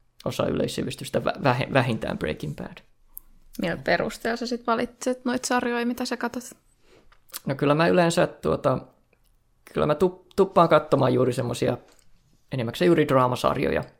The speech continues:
Speaker 1: laadukkaita minisarjoja myös. Mutta katon myös animaatiota paljon. On se sitten animea tai sitten ihan amerikkalaistakin.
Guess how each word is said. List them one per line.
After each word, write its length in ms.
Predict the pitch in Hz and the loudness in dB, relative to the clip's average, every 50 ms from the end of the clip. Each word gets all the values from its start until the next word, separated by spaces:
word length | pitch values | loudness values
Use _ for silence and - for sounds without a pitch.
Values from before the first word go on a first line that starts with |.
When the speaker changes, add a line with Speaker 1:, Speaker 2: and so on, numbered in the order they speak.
| _ - _ _ - | _ -20 _ _ -2
Speaker 1:
laadukkaita 440 | 139 131 120 - - - - - 135 | 0 0 2 0 0 0 0 0 0
minisarjoja 680 | 127 127 123 127 131 135 - 67 - - - - - - | 0 -2 -2 -4 -4 -4 -6 -6 -6 -6 -8 -6 -6 -6
myös. 400 | 160 - - - - - - - _ _ _ _ _ - | -6 -6 -8 -8 -10 -12 -14 -14 _ _ _ _ _ -12
Mutta 180 | 139 131 - | -8 -8 -2
katon 220 | - 151 131 127 127 | 0 0 0 2 0
myös 160 | 131 - - - | -2 -2 -2 0
animaatiota 600 | - - 131 - - - - - - - - - - _ _ _ _ | 0 0 0 -2 -4 -6 -8 -10 -12 -14 -16 -20 -20 _ _ _ _
paljon. 400 | - - - - - - - - _ _ _ _ _ _ _ _ - _ _ _ | -10 -10 -10 -10 -10 -12 -14 -18 _ _ _ _ _ _ _ _ -20 _ _ _
On 100 | - 120 | -8 -6
se 100 | 123 123 | -6 -6
sitten 320 | 117 120 120 - - 120 - | -8 -8 -8 -6 -6 -6 -2
animea 480 | - - 127 127 123 120 120 - - - - - | 0 0 2 2 0 -2 -2 -4 -4 -6 -6 -4
tai 160 | - 50 50 - - - - _ _ _ _ _ _ _ _ _ _ _ _ _ | -4 -4 -4 -6 -8 -10 -14 _ _ _ _ _ _ _ _ _ _ _ _ _
sitten 460 | - - 139 131 - - 117 117 - | -16 -14 -14 -14 -8 -6 -6 -6 -4
ihan 260 | - 151 131 127 - | -6 -6 -6 -6 -4
amerikkalaistakin. 1080 | 131 127 117 - - - - - - - - - - - - - - - 135 - - 131 | -4 -4 -4 -6 -8 -10 -12 -12 -12 -10 -10 -12 -12 -14 -16 -10 -8 -8 -6 -6 -8 -10